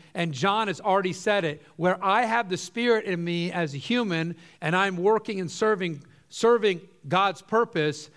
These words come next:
Jesus Christ has the Spirit in full," and Paul words that he, he embodies the fullness of the Godhead. That's the three in one. In other words, there's nothing missing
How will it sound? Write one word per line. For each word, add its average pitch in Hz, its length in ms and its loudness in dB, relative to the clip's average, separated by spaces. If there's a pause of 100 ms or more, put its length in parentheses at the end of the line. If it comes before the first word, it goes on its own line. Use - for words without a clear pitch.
(260)
Jesus 202 520 0
Christ 202 540 0
has 185 260 -2
the 165 100 -8
Spirit 214 440 0
in 165 120 -4
full," 180 720 2 (320)
and 165 180 0
Paul 208 300 4
words 185 300 2
that 165 80 -2
he, 180 380 -4
he 190 180 2
embodies 190 640 0
the 165 120 -2
fullness 233 680 2
of 185 180 -4
the 185 100 -2
Godhead. 165 760 0 (260)
That's 165 220 -2
the 202 120 -2
three 202 360 0
in 185 160 -2
one. 202 240 2
In 170 80 -2
other 196 140 0
words, 185 180 0
there's 151 180 -6
nothing 202 580 -2
missing 180 600 0